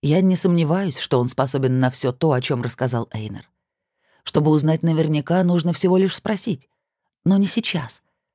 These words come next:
когда он смотрит на меня так, словно я его следующая мишень. Выжидающе замираю на расстоянии протянутой руки.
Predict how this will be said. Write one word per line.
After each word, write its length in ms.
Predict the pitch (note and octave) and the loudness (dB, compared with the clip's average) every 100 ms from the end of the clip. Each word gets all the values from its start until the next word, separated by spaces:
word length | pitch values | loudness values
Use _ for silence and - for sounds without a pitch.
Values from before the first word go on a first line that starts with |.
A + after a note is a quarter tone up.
| _ | _
когда 320 | - D#3 C#3 | -2 2 2
он 80 | B2 | 0
смотрит 460 | C3 D3+ D3+ B2 B2 | 0 0 0 0 2
на 60 | |
меня 280 | B2+ C3 B2+ | 2 4 2
так, 220 | C3 C#3+ | 0 -4
словно 280 | - C3+ C3+ | -2 0 2
я 200 | C3 C3 | 2 2
его 160 | B2 B2+ | 2 0
следующая 560 | C3 B2 B2 - B2 | 0 -2 -2 -2 -2
мишень. 420 | B2 B2 - - C3+ _ _ _ _ _ _ _ _ _ _ _ _ _ D3 | -2 -4 -6 -10 -12 _ _ _ _ _ _ _ _ _ _ _ _ _ 0
Выжидающе 600 | D3 D3+ D#3 G3 F#3 F3 | 2 2 2 0 0 0
замираю 500 | D3+ E3 E3+ F#3+ F3 | 2 2 4 2 2
на 80 | D#3 | 0
расстоянии 560 | C#3+ D#3 E3 D#3+ D#3 | 0 0 2 2 0
протянутой 500 | - D3 C3+ C#3+ C#3 | 0 -4 -2 -4 -4
руки. 400 | C#3+ D3 - - | -6 -8 -14 -18